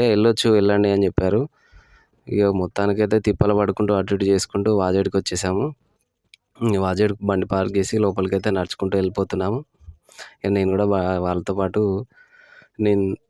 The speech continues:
నేను కూడా వాటర్ ఫ్లో చూస్తా అని చెప్పేసి, బొగతా వాటర్ ఫాల్స్ అండి. వా-,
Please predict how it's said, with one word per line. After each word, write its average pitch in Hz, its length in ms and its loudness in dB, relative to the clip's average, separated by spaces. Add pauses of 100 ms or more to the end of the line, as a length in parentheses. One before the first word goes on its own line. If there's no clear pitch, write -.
(120)
నేను 117 280 4
కూడా 107 140 4
వాటర్ 101 300 0
ఫ్లో 110 180 -2
చూస్తా 95 300 -2
అని 98 120 0
చెప్పేసి, 98 260 -2
బొగతా 107 320 2
వాటర్ 101 280 2
ఫాల్స్ 101 240 0
అండి. 95 220 2
వా-, 92 280 0